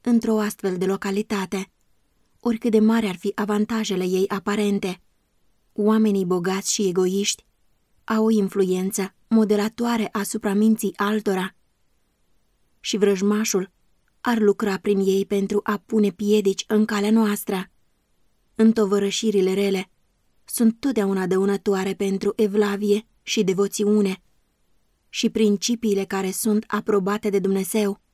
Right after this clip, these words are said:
pot fi subminate de astfel de întovărășiri. Dumnezeu nu vrea ca noi să ajungem ca Lot, care a ales să-și așeze căminul într-un loc în care el și familia lui erau aduși continuu în contact cu răul.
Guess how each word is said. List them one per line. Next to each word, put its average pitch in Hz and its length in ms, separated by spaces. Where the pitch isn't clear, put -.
pot 240 220
fi 226 100
subminate 202 640
de 196 180
astfel 208 440
de 202 160
întovărășiri. 214 880
Dumnezeu 220 520
nu 196 160
vrea 190 220
ca 190 140
noi 190 180
să 196 140
ajungem 196 680
ca 233 160
Lot, 214 400
care 220 280
a 214 180
ales 220 280
să-și - 340
așeze 214 400
căminul 220 600
într-un 226 420
loc 208 200
în 202 100
care 196 220
el 214 320
și 220 160
familia 208 500
lui 208 340
erau 240 400
aduși 226 340
continuu 226 640
în 202 140
contact 202 540
cu - 120
răul. 208 420